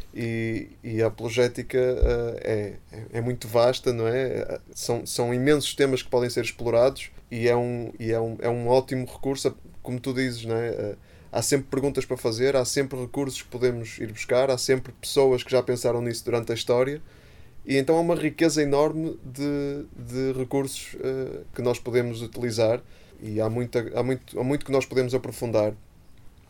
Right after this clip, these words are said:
Apesar de que também é, é verdade que não, não vamos ter as respostas todas para tudo, ah, mas podemos estar num processo de procurar respostas e acho que devemos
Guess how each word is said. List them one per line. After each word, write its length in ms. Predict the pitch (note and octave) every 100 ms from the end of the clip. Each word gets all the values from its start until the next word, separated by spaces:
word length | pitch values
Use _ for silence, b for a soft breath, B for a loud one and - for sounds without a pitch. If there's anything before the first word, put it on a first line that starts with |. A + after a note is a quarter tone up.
| -
Apesar 360 | A#2 - C3 B2
de 80 | -
que 320 | C3 C#3 C#3 -
também 280 | B2 B2
é, 100 | B2 A#2
é 100 | B2+
verdade 420 | A#2 A#2 C3 B2+ -
que 80 | B2+
não, 160 | B2+ - b b
não 140 | B2+ B2+
vamos 420 | C3+ C3 - - - - -
ter 200 | C#3+ C3+
as 120 | A#2+
respostas 460 | - C#3 C3 C3
todas 260 | - B2+ B2+
para 140 | -
tudo, 400 | B2+ C3+ C3+ D3+ B B B B B
ah, 400 | B2+ B2 B2 B2
mas 220 | B2 C#3 C#3
podemos 320 | C#3 D3 C#3
estar 220 | - C#3
num 120 | C#3+
processo 500 | C#3 C3 C3+ C3+ -
de 80 | C3
procurar 440 | B2+ C3+ C3+ C3+
respostas 480 | C3+ - C#3+ - C#3+
e 80 | C#3
acho 160 | C#3+ -
que 80 |
devemos 480 | C3 B2 B2 G#2+ -